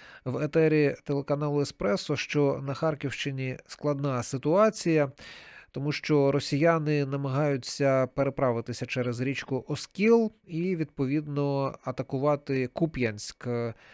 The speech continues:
Які у вас дані стосовно ситуації там?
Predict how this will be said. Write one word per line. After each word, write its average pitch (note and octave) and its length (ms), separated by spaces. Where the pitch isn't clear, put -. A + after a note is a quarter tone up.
Які C#3+ 300
у D#3 120
вас D#3 460
дані C#3+ 440
стосовно C3 540
ситуації A#2+ 600
там? - 160